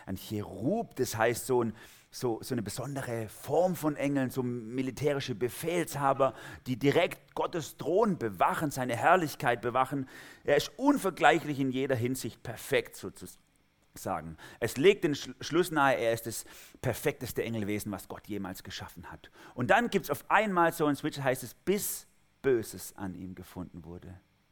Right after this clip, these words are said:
Und dann heißt es, das Böse kam irgendwie durch seinen wirtschaftlichen Handel oder keine Ahnung, was da in der, in der Welt, die wir, wo wir keinen Zugang noch haben dazu,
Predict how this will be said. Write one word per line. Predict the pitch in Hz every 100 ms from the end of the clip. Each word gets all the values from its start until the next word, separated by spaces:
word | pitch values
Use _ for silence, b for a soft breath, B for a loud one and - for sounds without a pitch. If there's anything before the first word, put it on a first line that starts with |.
| _ _ _ _ _ _ B B B -
Und | 113 123
dann | 123 123
heißt | 135 139
es, | -
das | 110
Böse | 147 165 156
kam | - 139 143
irgendwie | 135 147 151 139
durch | 131 120
seinen | 123 117 123 117 107 B B
wirtschaftlichen | - 143 - 143 - 123 113 101
Handel | 104 170 147
oder | 120 104
keine | 104 117 98
Ahnung, | 123 131
was | 110 -
da |
in | 110 104
der, | 107 B B -
in | 113
der | 110 107 101
Welt, | 110 131 117
die | 104
wir, | 110 113 104
wo | 104
wir | 107
keinen | 110 107
Zugang | 117 110 107
noch | 101 107
haben | 98 95
dazu, | 95 - 104 104